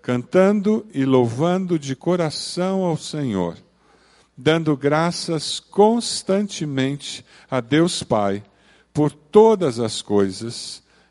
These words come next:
em nome de nosso Senhor Jesus Cristo."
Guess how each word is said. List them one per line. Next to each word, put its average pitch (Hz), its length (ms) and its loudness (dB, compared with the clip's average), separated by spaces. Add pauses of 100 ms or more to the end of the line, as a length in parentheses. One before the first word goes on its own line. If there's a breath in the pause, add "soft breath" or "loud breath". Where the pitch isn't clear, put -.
em 120 200 -4
nome 165 580 0
de 131 260 -6
nosso 135 640 -2
Senhor 107 720 -4 (460 soft breath)
Jesus 107 600 -6
Cristo." - 560 -10